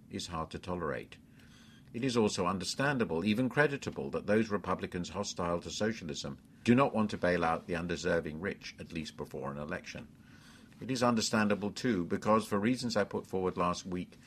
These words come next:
the plan is not convincing. It is designed to deal with a problem of, of illiquidity in what seems certain to be a growing crisis of insolvency, particularly as house prices fall and the economy continues to weaken.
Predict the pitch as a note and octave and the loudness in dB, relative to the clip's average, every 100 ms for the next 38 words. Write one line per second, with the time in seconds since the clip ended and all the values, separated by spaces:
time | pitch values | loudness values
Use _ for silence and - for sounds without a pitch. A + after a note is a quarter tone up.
0 | - - - - E2+ D#2 D#2+ D#2 C#2 - | -20 -16 -14 -4 -2 -2 -4 -6 -8 -8
1 | F2 G2 G2+ - C2 - - - - - | -4 -4 -4 -6 -8 -12 -20 -20 -20 -20
2 | - - A2+ C#3 C3 A2+ A#2 A#2+ A#2+ G#2+ | -20 -8 -2 0 2 6 6 6 2 0
3 | F#2+ G2 F#2+ F#2 - F2+ F#2 F2+ E2 - | 0 2 2 0 -2 -2 -2 -4 -4 -2
4 | E2+ F2+ E2 E2 - G#2 F2 - C2+ - | 0 2 0 -2 -2 -2 -2 -8 -10 -12
5 | - - - - F#2 G2+ G#2 - G#2 F#2 | -20 -20 -12 -6 -2 0 0 0 -2 2
6 | A#2 G2+ - D#2+ D#2 E2+ F2 E2+ D#2+ D#2+ | 2 2 0 -8 -2 -2 0 0 0 0
7 | - B1 C2+ - - D#2+ E2 - G#2+ G2+ | -6 -8 -8 -10 -8 -8 -8 -4 -4 -4
8 | C#2 - C#2 B1 - - - - - - | -10 -10 -10 -12 -18 -20 -20 -20 -10 -2
9 | D3 - B2 G#2 E2+ G#2 A2 - G#2+ G#2 | -2 0 2 2 0 0 -2 0 0 0
10 | A2 - F2 D2 C#2+ - - - - F2 | -4 -4 -2 -2 -2 -8 -18 -20 -6 -2
11 | F2+ - D#2 D2 C#2+ D2 - D2+ C#2 C2+ | -2 -2 -6 -6 -6 -8 -10 -12 -10 -12
12 | C2+ - D#2 E2+ F2 C2 | -10 -10 -8 -8 -10 -12